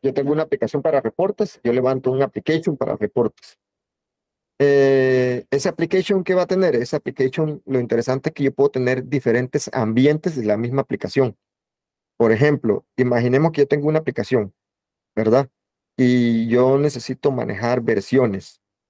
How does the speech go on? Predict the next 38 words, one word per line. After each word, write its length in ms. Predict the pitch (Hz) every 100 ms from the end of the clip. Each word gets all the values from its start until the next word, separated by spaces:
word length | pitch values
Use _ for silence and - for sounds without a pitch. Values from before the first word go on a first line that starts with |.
| _ _ _ _ _ -
Eh, 240 | 131 127
dentro 320 | 123 135 143
de 120 | 156 160
la 60 |
application 460 | 156 151 160 160 175
yo 120 | 123
puedo 180 | - 127
seleccionar 480 | 131 120 110 107 110
versiones 600 | 113 117 143 143 110 -
y 100 | 107
puedo 220 | - 113
seleccionar 500 | 123 131 - 123 107 - _ _
cuál 300 | 123 143 185
versión 540 | 180 185 165 175 175 151
mando 480 | 151 185 196 233 - _ _ _ _ -
a 140 | 113
cuál 260 | - 127 127
ambiente. 560 | 127 131 160 147 113 - _ - _
Entonces, 260 | - 117 117
¿qué 100 | 135
me 140 | 165
permite 400 | 170 160 170 180
eso? 200 | 170 131
Que 120 | -
yo 100 | 120
pueda 220 | 123 135 143
tener 320 | 135 135 120
ambientes 480 | 117 117 123 123 131
para 260 | - -
pruebas, 460 | - 151 160 160 _ _ _ _ _
ambientes 540 | - 113 131 123 143
tipo 260 | 139 113 107
staging, 460 | - - 147 156 151
por 140 | 113
ejemplo, 420 | 104 139 143 156 _ _ _ _ _ -
ambientes 600 | 127 117 123 135 131 139
de 120 | 123
producción 760 | 113 107 98 - 143 160 156